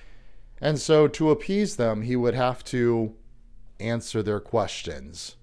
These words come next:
all right, and show that he could be a logic chopper even better than they, and that their logic was nothing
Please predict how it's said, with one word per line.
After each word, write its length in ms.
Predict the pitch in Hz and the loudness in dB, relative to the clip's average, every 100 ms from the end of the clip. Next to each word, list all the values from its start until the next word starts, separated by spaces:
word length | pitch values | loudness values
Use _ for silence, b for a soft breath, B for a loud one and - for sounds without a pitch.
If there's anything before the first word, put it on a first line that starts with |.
| - - | -20 -14
all 80 | - | -8
right, 280 | 92 98 98 | -4 -2 -2
and 160 | 98 95 | -4 -4
show 240 | 127 120 | 4 4
that 340 | 113 110 104 - | 6 2 0 -2
he 220 | 123 135 | -4 -2
could 200 | 127 101 | -2 -2
be 260 | 110 110 | 0 0
a 120 | 107 101 | -2 -2
logic 440 | 101 117 113 110 | 0 0 0 -8
chopper 480 | - 110 107 110 110 | -4 -4 -4 -2 -2
even 300 | 107 110 95 | -2 -4 -4
better 260 | 104 113 | 0 0
than 220 | 104 107 104 | 0 -2 -2
they, 360 | 101 98 98 | 0 2 0
and 140 | 95 98 | -2 -2
that 180 | 98 104 | -4 -4
their 100 | 98 | -4
logic 420 | 90 92 85 - | -2 -4 -6 -8
was 200 | 92 82 | -8 -8
nothing 540 | 87 - 80 67 76 | -12 -12 -16 -16 -16